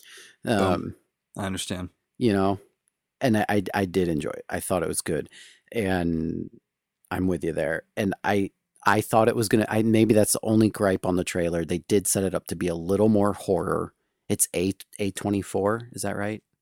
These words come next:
Speaker 2: A twenty-four, yeah.
Speaker 1: A twenty-four.
Speaker 2: Lighthouse.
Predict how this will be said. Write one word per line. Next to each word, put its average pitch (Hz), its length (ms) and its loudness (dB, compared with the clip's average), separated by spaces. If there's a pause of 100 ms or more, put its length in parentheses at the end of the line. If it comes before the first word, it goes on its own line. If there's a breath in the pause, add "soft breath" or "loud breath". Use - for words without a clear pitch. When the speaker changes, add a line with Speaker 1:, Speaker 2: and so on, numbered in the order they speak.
(380)
Speaker 2:
A 98 80 -8
twenty-four, 113 640 -4
yeah. 113 160 -2
Speaker 1:
A 110 100 -2
twenty-four. 98 300 -2
Speaker 2:
Lighthouse. 110 460 0